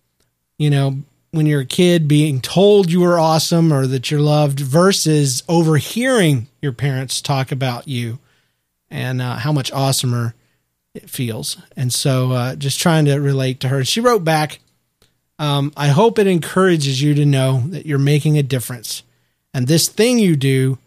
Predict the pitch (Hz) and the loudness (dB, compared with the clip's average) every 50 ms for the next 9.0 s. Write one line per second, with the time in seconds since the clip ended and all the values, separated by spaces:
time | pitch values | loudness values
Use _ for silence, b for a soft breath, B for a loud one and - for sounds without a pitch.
0 | _ _ _ _ _ - 147 131 151 151 156 156 151 139 - - - 147 143 139 | _ _ _ _ _ -10 -4 0 2 2 2 2 2 0 -2 -4 -2 -2 0 0
1 | 139 131 123 - 131 110 107 104 98 101 139 - - - - - _ _ _ _ | 0 -2 -2 -4 -6 -8 -8 -10 -10 -12 -10 -10 -10 -10 -10 -14 _ _ _ _
2 | _ _ _ _ _ _ _ _ _ _ _ _ _ _ _ _ _ _ _ _ | _ _ _ _ _ _ _ _ _ _ _ _ _ _ _ _ _ _ _ _
3 | _ _ - 143 123 120 117 117 113 113 113 117 117 113 113 113 110 113 107 - | _ _ -10 -6 -4 -4 -4 -4 -4 -4 -4 -4 -4 -4 -4 -4 -4 -6 -6 -8
4 | _ _ _ _ _ _ _ _ _ _ _ _ _ _ _ _ _ _ _ _ | _ _ _ _ _ _ _ _ _ _ _ _ _ _ _ _ _ _ _ _
5 | _ _ _ _ _ _ _ _ _ _ _ _ _ _ _ _ _ _ _ _ | _ _ _ _ _ _ _ _ _ _ _ _ _ _ _ _ _ _ _ _
6 | _ _ _ - 135 117 139 147 147 - - 147 147 135 135 151 147 147 143 139 | _ _ _ -6 -4 0 0 2 2 2 2 2 2 2 4 2 2 2 2 2
7 | 139 143 135 135 135 127 123 123 110 104 131 139 135 135 135 123 135 135 131 131 | 2 0 0 0 0 -2 -2 -2 -4 -4 -2 -2 0 0 0 -2 -2 -2 -2 -2
8 | 131 131 127 - - 135 131 143 135 135 131 131 127 131 131 131 135 127 117 | -2 -4 -4 -6 -6 -6 -4 -2 -2 0 0 -2 -2 -2 -4 -4 -4 -6 -6